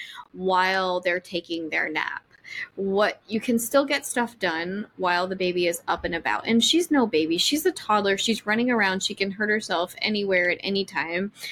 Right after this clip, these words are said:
We have stairs. She can get up and down and fall down and all that stuff. So it's not always easy to get stuff done when she's not napping. And she doesn't really like to nap. So her naps usually end up being later in the day because, um, she'll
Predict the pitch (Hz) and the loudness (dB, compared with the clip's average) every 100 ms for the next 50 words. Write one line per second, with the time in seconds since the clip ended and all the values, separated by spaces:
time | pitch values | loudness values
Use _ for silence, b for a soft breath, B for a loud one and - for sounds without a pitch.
0 | B - 214 185 185 220 - 175 170 175 | B -4 -4 -2 -4 -4 -6 -4 -2 -4
1 | - 185 175 165 160 160 165 156 156 165 | -4 -2 -2 0 0 0 -2 -2 0 0
2 | 170 160 175 _ - 170 170 160 160 170 | 2 0 -4 _ -4 0 2 0 0 0
3 | 165 165 180 185 - - - 247 254 262 | 0 0 0 -2 -2 -4 2 2 2 2
4 | 240 - 285 311 277 - 175 202 214 247 | 2 4 4 2 0 -4 -4 2 2 2
5 | B B B B - 233 208 190 190 190 | B B B B -2 0 2 2 -2 -2
6 | 185 - - 196 - - 160 170 196 185 | -4 -4 -6 -6 -6 -6 -4 -4 -2 -2
7 | 180 - 180 170 156 - 165 190 240 247 | 0 -2 -2 -2 -2 0 0 -2 0 -2
8 | 262 - 202 202 - _ _ - - 277 | -2 -4 -4 -4 -8 _ _ -4 -2 0
9 | 302 302 320 320 302 226 196 233 - - | 0 0 0 2 2 2 0 -2 -6 -6
10 | 196 190 - - 180 196 202 190 208 208 | 0 0 0 -2 -4 -2 -2 -2 -2 -2
11 | 208 196 185 180 170 180 175 170 165 170 | -2 0 0 -2 0 -2 0 0 0 0
12 | 170 165 165 170 180 180 180 156 156 165 | -2 -2 0 0 0 -2 0 0 0 -2
13 | - - B B B - 175 165 185 - | -8 -10 B B B -2 0 0 2 2
14 | 180 175 - | 2 0 -2